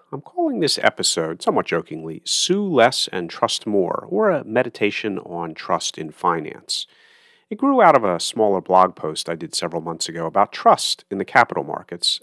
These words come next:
as well as an episode I just completed with an economist who wrote an intriguing book on the topic, Benjamin Ho. Uh, please check out that interview. The issue has been bothering me for some time, so I've, I've expanded the blog piece,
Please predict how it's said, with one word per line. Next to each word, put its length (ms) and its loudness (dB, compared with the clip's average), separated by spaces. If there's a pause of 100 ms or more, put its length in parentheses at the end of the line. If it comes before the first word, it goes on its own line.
as 160 -10
well 160 2
as 120 0
an 80 0
episode 420 2
I 80 4
just 340 -4
completed 420 -4
with 160 0
an 80 -2
economist 640 2
who 140 0
wrote 280 2
an 120 -10
intriguing 480 -8
book 240 -2
on 80 -8
the 80 -12
topic, 480 -4 (340)
Benjamin 460 2
Ho. 440 -2 (460)
Uh, 60 -20
please 260 -4
check 240 -4
out 140 -2
that 180 -2
interview. 400 -4 (760)
The 80 4
issue 180 6
has 100 4
been 180 2
bothering 500 4
me 100 -8
for 320 -14
some 240 -4
time, 300 -2
so 240 -2
I've, 100 -8 (260)
I've 200 -4
expanded 480 -4
the 60 -10
blog 420 0
piece, 480 -8